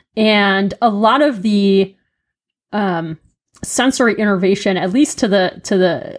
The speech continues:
kind of immediate, um, uh, you know, kind of external parts of the urethra, um, as well as the, you know, penis or clitoris, uh, travel in this,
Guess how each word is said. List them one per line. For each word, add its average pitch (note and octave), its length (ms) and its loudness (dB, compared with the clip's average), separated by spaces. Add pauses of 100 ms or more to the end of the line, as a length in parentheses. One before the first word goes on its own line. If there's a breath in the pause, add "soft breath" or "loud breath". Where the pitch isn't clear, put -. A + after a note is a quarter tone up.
(180)
kind F#3+ 220 -2
of F3+ 240 -2
immediate, G3 800 0 (180)
um, D#3+ 520 -4 (480)
uh, E3 420 -4
you F#3+ 120 -2
know, F3 80 -2
kind F#3 180 -2
of E3 80 -4
external G3+ 460 0
parts F#3+ 280 -2
of E3 140 -2
the E3+ 160 2
urethra, E3+ 600 0 (440 loud breath)
um, E3+ 500 0
as E3 240 0
well F3 220 2
as E3+ 320 0
the, D#3+ 520 -2
you F#3 100 -2
know, E3 120 -2
penis G3+ 380 0
or F3 60 0
clitoris, F3 580 -2
uh, E3 240 -4
travel F#3 420 0
in F3 240 0
this, - 300 -6